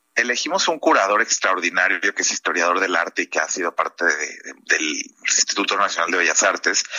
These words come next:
que ahora está trabajando en especial para este cro-, programa, que, que es Raimundo Silva, que seleccionó a catorce artistas mexicanos, algunos de mediana carrera,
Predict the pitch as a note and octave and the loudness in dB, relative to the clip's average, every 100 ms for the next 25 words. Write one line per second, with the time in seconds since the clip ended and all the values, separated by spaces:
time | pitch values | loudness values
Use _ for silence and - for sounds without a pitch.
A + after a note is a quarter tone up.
0 | - - G2 G2+ A#2 A2 A#2+ G2+ G2+ G2+ | -6 -4 -2 0 -2 0 2 2 0 -2
1 | G2+ F#2 - - F2+ - G2 - F#2+ G#2+ | -4 -2 -2 -2 -2 -2 -2 -2 0 -2
2 | - A2+ A2+ A2 F#2+ F#2 F2+ E2+ D#2+ D2 | -2 0 2 2 2 -2 0 0 -2 -4
3 | - F2 D#2 - - F#2 F2 G2 A2 - | -2 0 2 0 0 -2 -2 0 2 2
4 | C#3 F#2 A#2 - - - - A#2 B2 A#2 | 2 2 2 0 -8 -8 -2 -2 0 0
5 | - C3 C#3 E3+ - A#2+ A2 C#3+ C3 C#3+ | 2 2 2 2 0 0 -2 -2 0 -2
6 | - B2+ C#3+ C3 A2+ - - G#2 G#2 A2 | -2 -2 -2 -2 -4 -2 0 0 0 0
7 | - F#2 A#2 B2 A2 E2+ F2 G2 - F2+ | 0 -2 0 0 2 2 2 0 0 0
8 | G2 F#2 F#2 | 2 4 2